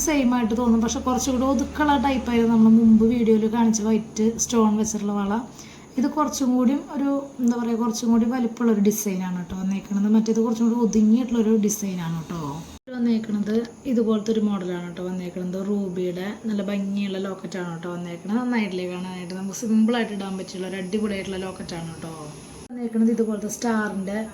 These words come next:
അടിപൊളിയായിട്ടുള്ള ഒരു മോഡൽ ലോക്കറ്റാണ് കേട്ടോ വന്നേക്കുന്നത്. ബോക്സ് ചെയിൻ ബാക്കിലേക്ക് വന്നിട്ടുണ്ട്. നമുക്ക് സിമ്പിളായിട്ട് ഇടാൻ പറ്റിയിട്ടുള്ള ഒരു അടിപൊളിയായിട്ടുള്ള മോഡലാണ് കേട്ടോ. ഇതൊരു മോഡൽ വന്നേക്കുന്നത് കയറുപിരിയാണ് കേട്ടോ. നമ്മുടെ കയ്യിൽ കയറുപിരി എട്ട് പിടിയിലും പത്ത് പിടിയിലും സ്റ്റോക്ക് ഔട്ട് ആയിട്ട് ഇരിക്കുകയായിരുന്നു. അപ്പോൾ അത്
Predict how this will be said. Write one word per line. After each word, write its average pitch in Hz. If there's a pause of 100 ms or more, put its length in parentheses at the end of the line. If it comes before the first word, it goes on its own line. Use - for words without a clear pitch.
അടിപൊളിയായിട്ടുള്ള 220
ഒരു 190
മോഡൽ 190 (180)
ലോക്കറ്റാണ് 180
കേട്ടോ 170
വന്നേക്കുന്നത്. 185 (100)
ബോക്സ് 247
ചെയിൻ 233 (100)
ബാക്കിലേക്ക് 226
വന്നിട്ടുണ്ട്. 196 (480)
നമുക്ക് 294
സിമ്പിളായിട്ട് 311
ഇടാൻ 226
പറ്റിയിട്ടുള്ള 214
ഒരു 220
അടിപൊളിയായിട്ടുള്ള 214
മോഡലാണ് 165
കേട്ടോ. 160 (720)
ഇതൊരു 359
മോഡൽ 247
വന്നേക്കുന്നത് 208
കയറുപിരിയാണ് 226
കേട്ടോ. 180
നമ്മുടെ 208
കയ്യിൽ 202
കയറുപിരി 208
എട്ട് 226
പിടിയിലും 196
പത്ത് 233
പിടിയിലും 202
സ്റ്റോക്ക് 233
ഔട്ട് 190
ആയിട്ട് 214
ഇരിക്കുകയായിരുന്നു. 202
അപ്പോൾ 208
അത് 202